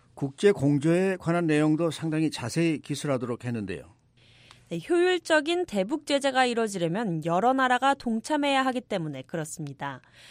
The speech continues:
Speaker 2: 북핵 탄도미사일 위협에 대처하기 위한 대북 제재 이행과 차단을 포함해 독자적 또는 양자 간, 다자 간 국제 협력과 공조를 강화하기 위한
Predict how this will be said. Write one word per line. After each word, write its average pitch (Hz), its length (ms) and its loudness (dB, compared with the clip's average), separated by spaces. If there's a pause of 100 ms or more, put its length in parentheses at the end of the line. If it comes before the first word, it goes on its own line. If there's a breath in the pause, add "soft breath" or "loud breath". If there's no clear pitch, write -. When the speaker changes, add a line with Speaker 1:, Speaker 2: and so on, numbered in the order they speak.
(360 loud breath)
Speaker 2:
북핵 311 400 -2
탄도미사일 330 880 2
위협에 233 460 2
대처하기 233 720 0
위한 165 520 -2
대북 196 420 -4
제재 269 320 2
이행과 269 560 2
차단을 302 560 0
포함해 180 540 0 (420 loud breath)
독자적 214 720 0
또는 262 400 -2
양자 196 460 0
간, 294 280 0
다자 240 440 0
간 277 240 2
국제 254 420 0
협력과 233 560 0
공조를 262 640 -2
강화하기 196 560 -2
위한 180 420 -2